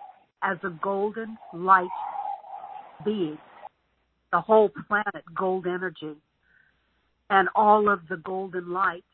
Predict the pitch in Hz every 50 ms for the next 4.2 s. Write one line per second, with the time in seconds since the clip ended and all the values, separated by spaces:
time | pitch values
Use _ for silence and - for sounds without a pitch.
0 | _ _ _ _ - 175 175 175 175 180 175 165 170 165 - - - - 196 214
1 | 214 226 208 - 185 165 160 151 - - 175 175 175 170 156 151 170 165 170 180
2 | 185 190 165 - - _ _ 180 180 175 160 - _ _ _ _ - 196 208 208
3 | 220 226 214 208 208 196 180 175 175 165 - - 202 190 185 175 160 170 175 175
4 | 185 165 -